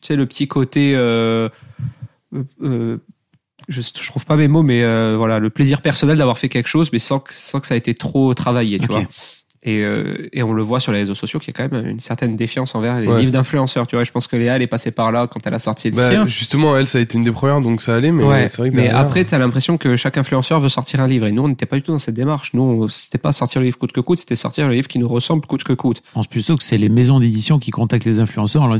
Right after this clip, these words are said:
Speaker 2: en leur disant, venez, on fait un livre. <laughs> C'est plutôt
Speaker 3: Oui, oui,
Speaker 1: Ouais.
Speaker 3: mais le fait est que c'est des fois mal reçu, tu vois,
Speaker 2: Ouais.
Speaker 3: enfin,
Speaker 1: Ouais, mal reçu par le public,
Speaker 3: par le
Speaker 1: vraiment.
Speaker 3: public.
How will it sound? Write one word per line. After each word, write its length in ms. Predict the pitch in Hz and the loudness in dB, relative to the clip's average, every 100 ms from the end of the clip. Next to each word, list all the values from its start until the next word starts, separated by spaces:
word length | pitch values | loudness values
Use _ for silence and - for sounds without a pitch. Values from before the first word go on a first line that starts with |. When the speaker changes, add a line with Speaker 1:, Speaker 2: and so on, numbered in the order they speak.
| 101 | -2
Speaker 2:
en 80 | - | -2
leur 140 | 107 104 | 0 0
disant, 220 | 104 135 | 2 2
venez, 180 | 117 135 | 4 4
on 80 | 123 | 2
fait 120 | 110 | 0
un 60 | 113 | 0
livre. 220 | 107 104 | 0 0
<laughs> 40 | |
C'est 240 | - - 139 | 0 2 2
plutôt 280 | 170 - 165 | 2 4 4
Speaker 3:
Oui, 240 | 151 165 | 6 6
oui, 100 | 220 214 | 6 6
Speaker 1:
Ouais. 60 | |
Speaker 3:
mais 400 | - 147 139 117 85 113 | 6 4 4 2 -2 -4
le 180 | 131 | 0
fait 240 | 139 147 151 | 0 0 0
est 60 | |
que 60 | 165 | 0
c'est 260 | 131 120 113 | 2 2 2
des 180 | 120 | 0
fois 240 | 123 160 151 | 0 2 2
mal 220 | 139 139 | 4 2
reçu, 540 | 127 135 - 160 151 139 | 4 2 0 0 0 0
tu 60 | |
vois, 140 | 131 135 | 2 2
Speaker 2:
Ouais. 60 | |
Speaker 3:
enfin, 300 | 110 113 110 | 4 2 2
Speaker 1:
Ouais, 120 | 127 123 | 2 4
mal 180 | 143 | 4
reçu 240 | 156 156 180 | 4 2 2
par 100 | 147 | 0
le 60 | |
public, 360 | 123 139 147 117 | 2 2 2 2
Speaker 3:
par 120 | 120 | 2
le 60 | 143 | 4
Speaker 1:
vraiment. 140 | 139 | 4
Speaker 3:
public. 300 | 123 131 - | 2 0 -4